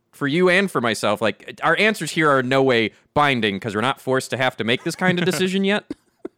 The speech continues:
Speaker 2: It just comes down to charity stunts. The only thing I have control over is what I do during my own shows. Like I said, I already, I voiced concerns to people, but, like, that's all you, you can, <laughs> I, I don't have leverage over any of these organizations. I'm just, like I say, I'm the singing, dancing monkey who comes in,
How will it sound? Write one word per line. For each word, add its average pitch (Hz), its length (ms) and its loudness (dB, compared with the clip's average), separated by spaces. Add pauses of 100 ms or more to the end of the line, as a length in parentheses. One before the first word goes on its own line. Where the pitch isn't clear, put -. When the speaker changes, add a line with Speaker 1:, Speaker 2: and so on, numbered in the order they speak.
(320)
Speaker 2:
It 208 60 -6
just 214 120 -6
comes 233 160 -2
down 226 120 0
to 202 60 -2
charity 226 300 0
stunts. 139 320 -2
The 139 80 -4
only 170 100 0
thing 185 140 -4
I 180 60 0
have 180 100 -2
control 175 340 -2
over 139 220 -2
is 120 100 -4
what 135 220 -2
I 127 180 -2
do 139 180 -2
during 123 280 -2
my 120 220 -2
own 120 240 -2
shows. 120 560 -4 (360)
Like 131 120 0
I 131 100 -2
said, 143 220 -2
I 113 120 0
already, 120 180 0
I 104 140 -4
voiced 127 500 -4
concerns 147 760 -4 (220)
to - 140 -6
people, 139 360 -6
but, 120 180 -2
like, 107 200 -2
that's 104 200 -4
all 104 160 -6
you, 101 160 -8
you 104 120 -10
can, - 180 -20 (220)
<laughs> - 220 -14
I, 117 120 -6 (140)
I - 60 -4
don't 139 100 -2
have 117 140 -2
leverage 117 440 -4
over 110 140 -2
any 113 100 -2
of 110 40 -4
these 110 120 -4
organizations. 107 560 -4
I'm 104 120 -4
just, - 220 -10
like 98 160 -6
I 104 60 -4
say, 104 240 -4
I'm 104 160 -4
the 101 80 -8
singing, 104 320 -6
dancing 101 360 -8
monkey 101 300 -10
who 104 120 -8
comes 98 300 -10
in, 98 180 -8